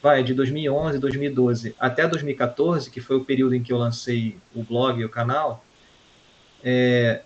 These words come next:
eu já tinha meus trabalhos com alguma relevância no Behance, principalmente, porque eu movimentava essa galera dos grupos pra lá.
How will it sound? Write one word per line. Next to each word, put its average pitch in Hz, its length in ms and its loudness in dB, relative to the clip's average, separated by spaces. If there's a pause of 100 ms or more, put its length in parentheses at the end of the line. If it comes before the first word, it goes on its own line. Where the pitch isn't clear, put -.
(100)
eu 139 160 6
já 147 180 4
tinha 185 300 2
meus 160 240 0
trabalhos 139 640 2
com 143 220 -2
alguma 135 500 -2
relevância 139 800 0
no 143 180 0
Behance, 156 440 -4
principalmente, 139 680 -8
porque - 280 -4
eu 139 60 4
movimentava 143 640 0
essa 160 160 -2
galera 127 320 0
dos 123 180 -2
grupos 123 380 -4
pra 139 220 -2
lá. 123 260 -2